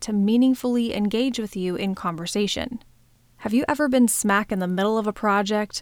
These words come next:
only to have someone walk up to you and say, "Oh, great, here you are. I need you to," Now, not only has your focus been broken, but the other person is already busy giving you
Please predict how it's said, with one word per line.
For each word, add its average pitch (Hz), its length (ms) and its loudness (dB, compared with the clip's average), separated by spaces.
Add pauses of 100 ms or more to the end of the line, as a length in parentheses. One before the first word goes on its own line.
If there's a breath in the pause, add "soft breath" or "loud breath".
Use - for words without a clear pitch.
(120)
only 330 240 0
to 311 100 -4
have 277 180 0
someone 240 380 2
walk 214 300 0
up 226 160 -2
to - 120 -4
you 214 140 0
and 202 160 2
say, 196 400 -2 (160)
"Oh, 359 160 4
great, 330 460 0
here 311 200 -2
you 190 200 4
are. 196 340 0 (220)
I 339 160 0
need 330 260 -4
you 285 120 -2
to," 247 720 2 (800)
Now, 220 420 4
not 214 360 2
only 254 320 2
has 196 240 0
your 190 100 0
focus 302 440 -2
been 190 160 0
broken, 190 640 -2
but 220 160 -2
the 233 120 0
other 269 220 0
person 226 460 0
is 202 100 -4 (100)
already 339 400 2
busy 208 380 0
giving 208 300 0
you 214 140 2